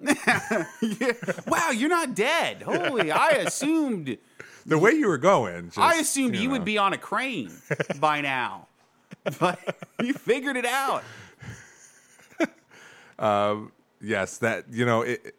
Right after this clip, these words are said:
Speaker 2: and h-, how do you write your stuff? 'Cause I know for me,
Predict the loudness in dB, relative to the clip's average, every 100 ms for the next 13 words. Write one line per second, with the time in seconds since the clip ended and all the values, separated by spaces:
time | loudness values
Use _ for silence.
0 | _ -6 -2 -2 -4 -8 -12 -14 _ -2
1 | 0 0 -2 -2 -2 0 -2 -2 -8 -18
2 | -20 -16 -10 -10 -8 -10 -8 -6 -2 0
3 | 0 0 -6 -4 -6 -6